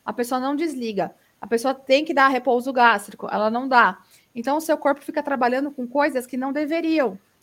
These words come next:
À noite, nosso corpo, o nosso fígado trabalha muito, nosso fígado, nosso rim, porque ele tá limpando todas as toxinas do dia. E aí, se a gente dá uma nutrição, uma alimentação gigantesca à noite, principalmente cheia de açúcar, né, que o pessoal às vezes fica beliscando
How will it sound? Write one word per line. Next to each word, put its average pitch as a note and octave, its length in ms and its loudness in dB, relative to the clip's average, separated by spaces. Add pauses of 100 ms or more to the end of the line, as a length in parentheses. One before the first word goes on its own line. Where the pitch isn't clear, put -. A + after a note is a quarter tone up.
(160)
À A#3 100 0
noite, D4+ 640 -2 (320)
nosso D4+ 240 -4
corpo, D#4+ 480 -2
o A3+ 140 -6
nosso C#4 280 -4
fígado E4 460 -4
trabalha A3+ 380 2
muito, G3 320 -8
nosso A3 200 -12
fígado, B3 400 -6
nosso A3 260 -6
rim, A#3+ 340 -6 (280)
porque C#4 200 -6
ele D4 100 -2
tá D4+ 100 2
limpando D#4+ 680 -2
todas G#4 240 -6
as A#4+ 140 -4
toxinas F#4+ 500 -6
do G4 100 -2
dia. E4 440 0 (540)
E B3+ 60 -2
aí, C#4 100 2
se D#4+ 80 -4
a F#4 60 -2
gente G#4+ 320 -2
dá A#3+ 420 6 (160)
uma B3 580 0
nutrição, C4 800 -4
uma B3 120 0
alimentação A3+ 760 -4
gigantesca C#4 840 0
à - 20 0
noite, B3 420 -2
principalmente B3+ 480 -8
cheia A#3+ 140 0
de A3+ 60 -2
açúcar, B3+ 540 -4
né, G#3+ 120 -6
que G#3+ 60 -18
o G#3 40 -18
pessoal A3 220 -4
às G#3+ 80 -2
vezes G#3 140 -4
fica A3 100 -4
beliscando G#3 500 -4